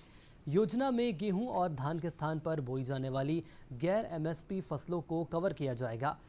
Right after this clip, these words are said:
इससे रासायनिक उर्वरकों पर निर्भरता कम होगी।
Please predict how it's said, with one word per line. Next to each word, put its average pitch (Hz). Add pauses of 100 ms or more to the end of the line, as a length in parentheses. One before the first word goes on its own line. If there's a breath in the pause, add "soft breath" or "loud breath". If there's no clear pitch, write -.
(300 loud breath)
इससे 185
रासायनिक 220
उर्वरकों 196
पर 185
निर्भरता 156
कम 127
होगी। 147